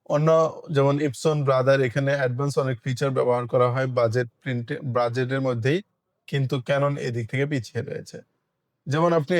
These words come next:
Brother কিংবা Epson-এর, আহ, বিশ হাজার টাকার প্রিন্টারের মধ্যে আপনি ওয়াইফাই, তারপরে স্ক্যানার সহ মোটামুটিভাবে,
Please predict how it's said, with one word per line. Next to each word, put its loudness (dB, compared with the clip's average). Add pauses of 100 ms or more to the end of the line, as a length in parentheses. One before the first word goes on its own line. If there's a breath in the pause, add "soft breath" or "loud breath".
(360)
Brother 4
কিংবা 2
Epson-এর, 2 (380)
আহ, 2
বিশ -6
হাজার 0
টাকার 2
প্রিন্টারের 0
মধ্যে -4
আপনি -4
ওয়াইফাই, 0 (680)
তারপরে 2 (440)
স্ক্যানার 0
সহ 0
মোটামুটিভাবে, -2